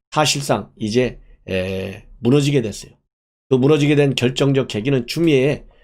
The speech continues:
아주 독단적 인사 전횡 때문에 이루어졌고, 그리고 그것을 덮기 위해서 추미애가 검찰 개혁이라는 모자를 씌워가지고 윤상열을 몰아내들다가 이번에 이 법원으로부터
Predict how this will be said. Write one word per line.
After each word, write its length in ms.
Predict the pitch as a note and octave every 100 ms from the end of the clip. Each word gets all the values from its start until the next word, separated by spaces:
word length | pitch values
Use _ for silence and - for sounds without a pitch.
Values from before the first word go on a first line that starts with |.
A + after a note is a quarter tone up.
| _ -
아주 200 | B2+ B2
독단적 800 | C3 C3+ - C#3+ C#3+ D3+ D3 - _
인사 540 | A#2+ C3 B2+ B2+ A#2+
전횡 340 | - A#2 B2 A#2
때문에 460 | A#2 G#2 C3 C#3 _ - -
이루어졌고, 640 | A#2+ A#2+ G2 - - - _ _ _ _
그리고 220 | - C#3+ D3 D3
그것을 360 | - C#3+ D3 C3
덮기 360 | A#2+ - D3+
위해서 280 | C3 A#2+ C3
추미애가 560 | - E3 C#3+ A2+ G2+ - _
검찰 520 | - C3 C3+ C3+ C3
개혁이라는 720 | A#2+ A#2+ C#3 C3 A#2+ C#3 C#3
모자를 300 | G#2 B2 C3
씌워가지고 720 | A#2+ - C3+ G#2+ G#2+ C3 - _ - _ -
윤상열을 720 | C#3+ D3 D3 C3+ C#3 D3 C3+ -
몰아내들다가 800 | A2+ B2 G#2 A#2+ C3 G#2 F2+ -
이번에 360 | - A#2+ A2+ - - - - -
이 140 | A2
법원으로부터 800 | G#2 B2 C3+ A#2+ G#2+ G#2 A#2 A2